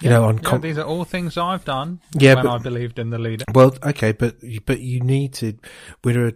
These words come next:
Speaker 1: you know, a, a party of a half million people. We need to enthuse as many of those as possible to actually get out and get active and,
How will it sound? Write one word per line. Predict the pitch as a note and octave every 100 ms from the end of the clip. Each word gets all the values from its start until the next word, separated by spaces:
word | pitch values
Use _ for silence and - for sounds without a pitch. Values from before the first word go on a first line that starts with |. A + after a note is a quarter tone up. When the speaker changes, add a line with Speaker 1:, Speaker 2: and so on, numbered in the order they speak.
| _
Speaker 1:
you | E3
know, | A#2+ G#2+
a, | A#2 G#2+
a |
party | - C3 B2 A2
of | G#2
a | G#2+ G2+ G2
half | A#2 -
million | A#2 G#2+ G#2
people. | A#2+ A#2 G2+
We | A#2
need | A#2+
to | -
enthuse | B2 - C3 B2+ A#2
as | A2+
many | G#2+ A2+ B2 C3+ D#3 C#3+
of | A#2+
those | A2+ G#2+ G#2 G#2
as | G2+
possible | - B2 C#3+ - G#2+
to | - A2
actually | G2+ -
get | A#2+ -
out | G#2+ G#2 - _ - - - - -
and | A2+
get | A2 -
active | C3 B2+ - G#2 G2 -
and, | C3+ C3